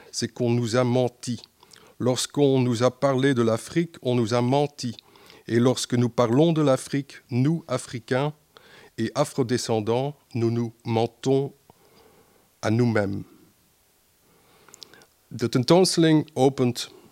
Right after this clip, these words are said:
met een zuidelijk georiënteerde kaart van Leo Africanus uit vijftienhonderdvierenvijftig, geflankeerd door twee Nkizi-sculpturen uit de Democratische Republiek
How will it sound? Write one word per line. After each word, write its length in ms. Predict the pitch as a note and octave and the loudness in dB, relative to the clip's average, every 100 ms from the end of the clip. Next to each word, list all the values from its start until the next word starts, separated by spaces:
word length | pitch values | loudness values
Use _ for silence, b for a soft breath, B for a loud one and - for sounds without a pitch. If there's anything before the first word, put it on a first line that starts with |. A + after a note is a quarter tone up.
| b b _ _ _ | b b _ _ _
met 180 | G#2+ G#2 | -6 -2
een 80 | A2+ | 0
zuidelijk 520 | - A2+ B2 A2+ A2 | 2 2 2 0 -2
georiënteerde 680 | A2+ G#2+ G#2 G2+ - A2 G#2 | -2 0 0 -2 0 -2 -2
kaart 360 | - G#2+ G#2 - | -4 -4 -4 -6
van 220 | - G#2 | -4 -2
Leo 240 | G#2+ G#2 | 0 0
Africanus 840 | F#2+ - G#2+ - A2 A2 G#2 - - | -2 -6 -8 -4 0 0 -2 -8 -8
uit 360 | A2 G#2+ - - B B B B | -6 -6 -8 -18 B B B B
vijftienhonderdvierenvijftig, 1600 | - A2+ - A#2 A2 G#2 - C3+ A#2 G2 G2+ - - - - - | -2 -2 0 -2 -2 -4 -8 -6 -6 -6 -8 -12 -16 -18 -20 -20
geflankeerd 1040 | - B2 - A#2 G#2+ - C#3+ D3 - - _ b b b - | -10 -8 -2 -2 -2 -2 -2 -2 -10 -16 _ b b b -6
door 200 | G#2+ - | -6 -4
twee 440 | A#2 B2+ C#3 D3 | 0 2 2 -2
Nkizi-sculpturen 1400 | - G#2 - C#3+ D3 C#3+ C3+ - C3 B2 - B2 B2 A#2 - B B B B | -6 -6 -6 -4 -4 -4 -6 -4 -4 -2 2 4 4 0 -4 B B B B
uit 160 | B G#2 | B -2
de 60 | G#2 | 0
Democratische 760 | A2+ G#2+ - A#2+ A#2+ A#2 - | 2 2 0 0 -2 -4 -6
Republiek 440 | G#2 F#2+ G2+ G#2 | -6 -6 -6 -6